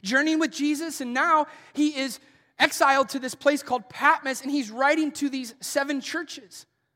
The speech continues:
These seven churches located in Asia, which is modern-day Turkey. And he's writing to them with a common purpose. He's writing to them for a reason, to get them on the same page,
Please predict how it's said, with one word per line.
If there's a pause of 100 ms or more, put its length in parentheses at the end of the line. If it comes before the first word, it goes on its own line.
(360)
These
seven
churches
located
in
Asia,
which
is
modern-day
Turkey. (300)
And
he's (160)
writing
to
them
with
a
common
purpose. (420)
He's
writing
to
them
for
a
reason, (640)
to
get
them
on
the
same
page,